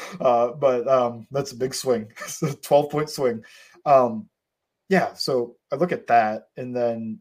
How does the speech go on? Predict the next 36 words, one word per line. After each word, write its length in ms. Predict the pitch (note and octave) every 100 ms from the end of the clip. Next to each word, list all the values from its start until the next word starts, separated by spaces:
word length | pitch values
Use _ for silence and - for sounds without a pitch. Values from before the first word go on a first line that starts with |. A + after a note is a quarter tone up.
| -
I 40 |
look 240 | B2+ C#3+
at 120 | D#3 -
the 120 | A#2
Dolphins 420 | A2+ A2+ A2+ G#2+
one, 220 | G#2+ G#2
it's 200 | G#2 -
like, 220 | A2 G#2 - _ _ -
oh, 160 | A3
so 140 | C3 D3+
you 120 | C#3+
can't 360 | - E3 F3
just 300 | E3 D#3 D3+ -
drop 320 | C3 C#3+ C#3+
in 180 | C#3 D3+
a 40 |
new 160 | C3 C#3
quarterback? 460 | C#3+ D3 D#3 E3+ - -
They 100 | D#3
went 180 | G3+ G3+
out 120 | G3
and 80 | E3
they 80 | D#3+
signed 320 | D#3 D3 D3
Mike 220 | C3+ C#3
White 420 | G#2 B2+ B2+ - -
to 180 | C3 A#2+
an 120 | A#2
extent, 400 | A2+ - B2+ -
to, 160 | - B2
like, 200 | A#2 A#2
a 100 | A2
contract 540 | - C#3 C3+ A2+ G#2+
this 180 | A2 -
year. 260 | G#2+ G2+ - _ _ _
If, 180 | D3 A#2+